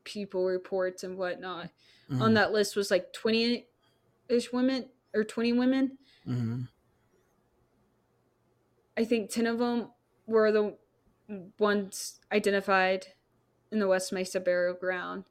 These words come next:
Speaker 1: I think a few of them they found alive.
Speaker 2: Mm-hmm.
Speaker 1: Or maybe ele-, eleven. So then, I guess eleven of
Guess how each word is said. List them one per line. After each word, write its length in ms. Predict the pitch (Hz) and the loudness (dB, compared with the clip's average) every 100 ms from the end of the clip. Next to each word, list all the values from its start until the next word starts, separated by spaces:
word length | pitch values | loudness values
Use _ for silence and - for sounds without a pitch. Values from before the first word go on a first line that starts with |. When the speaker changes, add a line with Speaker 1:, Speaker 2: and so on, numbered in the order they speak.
| _ _ _ _ | _ _ _ _
Speaker 1:
I 80 | 202 | -4
think 440 | 202 208 196 - - _ - | 0 0 0 -6 -20 _ -20
a 40 | - | -14
few 240 | - 226 220 | 0 4 4
of 100 | 214 | 4
them 380 | 220 214 214 202 | 2 2 0 2
they 120 | 208 | 2
found 460 | 208 196 190 196 - | 4 4 4 2 -2
alive. 960 | 190 180 175 170 190 240 269 - - _ _ _ _ _ _ _ _ _ _ _ _ _ _ _ _ _ _ _ | -2 0 0 0 2 2 0 -4 -20 _ _ _ _ _ _ _ _ _ _ _ _ _ _ _ _ _ _ _
Speaker 2:
Mm-hmm. 380 | 117 123 107 117 143 _ _ _ _ _ _ _ _ _ _ _ _ _ - | -8 -6 -4 -6 -8 _ _ _ _ _ _ _ _ _ _ _ _ _ -10
Speaker 1:
Or 40 | |
maybe 240 | 202 196 190 | -6 -2 0
ele-, 280 | 180 185 - _ - | 0 0 -4 _ -8
eleven. 480 | 196 175 165 165 - _ _ _ _ - | -4 -4 -6 -12 -18 _ _ _ _ -18
So 680 | - - 208 190 185 185 - _ _ - | -8 2 6 6 4 -2 -10 _ _ 0
then, 540 | 202 185 185 185 185 - _ _ _ _ _ _ _ _ _ _ _ _ _ - | 0 2 -2 -4 -8 -14 _ _ _ _ _ _ _ _ _ _ _ _ _ 0
I 100 | 202 | 4
guess 180 | 208 214 | 4 2
eleven 420 | 202 196 185 185 175 | 2 4 2 0 -8
of 160 | 185 | -12